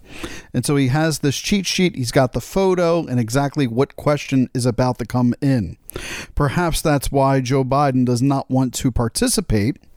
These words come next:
in the debates, unless they're gonna pull a Hillary Clinton and give him the questions ahead of time as well. Now, this isn't the first time that we've seen this.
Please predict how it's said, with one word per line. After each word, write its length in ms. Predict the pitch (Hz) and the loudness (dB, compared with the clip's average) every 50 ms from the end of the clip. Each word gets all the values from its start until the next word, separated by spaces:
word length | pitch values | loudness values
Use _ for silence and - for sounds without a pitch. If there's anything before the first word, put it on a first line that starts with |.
| - - - - - - - - - - - _ | -18 -14 -14 -14 -12 -14 -16 -16 -16 -18 -8 _
in 340 | - 160 160 170 165 165 160 - | 0 2 2 2 2 0 -2 -4
the 220 | - 131 135 160 165 | -2 0 0 0 2
debates, 600 | 147 151 156 196 214 147 - - - - - - - - - - - - - - - - | 0 0 0 0 0 0 -2 -4 -4 -4 -6 -8 -10 -18 -20 -20 -20 -20 -18 -18 -18 -12
unless 360 | - - 117 117 127 143 139 | -6 -2 0 2 2 2 2
they're 100 | - 139 | 0 0
gonna 140 | 120 139 131 | 0 0 0
pull 260 | 113 - 156 156 135 | 0 0 0 0 0
a 40 | 113 | 0
Hillary 320 | 104 151 160 165 139 120 110 | 0 0 0 2 0 0 -2
Clinton 320 | - - 185 196 170 127 | -2 0 0 0 2 0
and 80 | 110 104 | 0 0
give 180 | 123 139 123 - | 0 -2 -2 0
him 180 | - 202 220 | -2 0 0
the 80 | 233 - | -2 -2
questions 400 | - 135 113 104 - 123 107 110 | 0 -2 -2 0 0 -2 -2 -2
ahead 180 | 107 107 127 | 0 0 0
of 80 | 127 120 | -2 0
time 280 | - 135 139 143 143 - - | 0 0 0 0 0 -2 -4
as 240 | - 147 156 151 131 | -2 0 0 0 0
well. 380 | 120 147 180 180 156 92 73 - - - - - - - - - - - - - - - | 0 0 0 0 0 -2 -4 -8 -14 -20 -20 -20 -16 -12 -12 -12 -12 -12 -14 -16 -8 -4
Now, 80 | - 135 | 0 0
this 180 | 151 165 139 151 | 2 2 2 0
isn't 180 | 147 139 151 | 0 0 0
the 60 | 139 | 0
first 320 | 131 - 165 156 143 - - | 0 0 0 0 0 -2 -2
time 240 | - 151 143 143 139 | 0 0 2 2 0
that 60 | 131 | 0
we've 180 | 117 127 117 | 0 -2 -2
seen 260 | - - 180 185 185 180 | 0 0 0 2 2 2
this. 400 | 170 165 165 - - - - | 2 0 0 0 -2 -6 -8